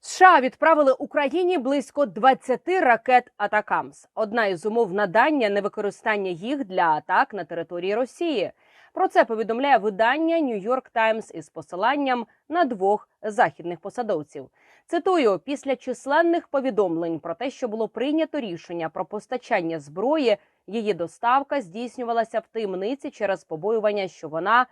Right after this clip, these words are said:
може бути атакована Росією під час ввезення в країну". Крім того, Україна хотіла спробувати застати росіян зненацька. Два західних чиновника заявили, що С Ш А відправили близько двадцяти ракет в Україну.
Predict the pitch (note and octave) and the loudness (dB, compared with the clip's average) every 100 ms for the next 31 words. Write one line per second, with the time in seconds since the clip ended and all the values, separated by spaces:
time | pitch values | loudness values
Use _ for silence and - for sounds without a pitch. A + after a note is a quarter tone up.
0 | _ _ - F4 D4 A#3+ C#4+ C#4 A3+ A#3 | _ _ -6 -2 -2 -2 -4 -4 -4 -4
1 | G#3+ - A3 A3 C4 C#4 B3+ E3+ - A3 | -6 0 0 2 0 2 0 -2 -8 -10
2 | A3+ G#3+ G3+ D#3+ - E3 D#3+ E3 F3+ E3+ | -8 -8 -8 -12 -12 -12 -10 -4 -4 -4
3 | F#3 F#3+ - B3 C4+ D#4+ D#3 D3 _ _ | -6 -6 -4 -2 -2 -4 -6 -10 _ _
4 | _ _ - - D4+ D#4+ C#4 C4 C4 B3+ | _ _ -8 0 4 6 6 4 2 2
5 | A#3 G3 - G3+ B3+ A#3 - - C4 A3 | 0 0 -2 -6 -2 -2 -4 -2 2 2
6 | E3 D3+ - D3 D#3 A3+ - F#3 D3+ D3 | 0 -6 -10 -8 -4 -4 -2 -4 -4 -10
7 | D#3 - G3+ D4+ D#4 _ _ D#3 D3+ G3+ | -12 -8 -2 0 -2 _ _ -12 -4 0
8 | C#4+ G#3+ D3+ - D3 - _ _ _ A3+ | 2 2 -2 -12 -16 -16 _ _ _ 0
9 | C4 A3+ G3+ G3 - F3+ D#3 - F#3 D4+ | 4 4 4 -2 -4 -12 -12 -12 -4 -2
10 | C#4+ G#3 F#3+ E3+ F3+ F#3+ F#3 D#3+ - - | -2 -2 -4 -6 -4 -4 -2 -4 -8 -20
11 | C3 - A3+ B3 B3 _ - E4 - B3 | -20 -2 4 4 2 _ -6 -6 -4 2
12 | A3 G#3+ C4+ C#4+ G3 F#3+ - F3+ D#3+ C#3+ | 2 2 0 -4 -4 -6 -6 -8 -8 -10
13 | D3 - B2+ - C4+ D3+ - D#3 F3+ _ | -14 -14 -14 -6 -4 -4 -6 -8 -8 _
14 | _ - D#3+ F#3+ A3+ G#3+ D#3+ D3+ C3+ | _ -12 -8 -6 2 2 0 -8 -10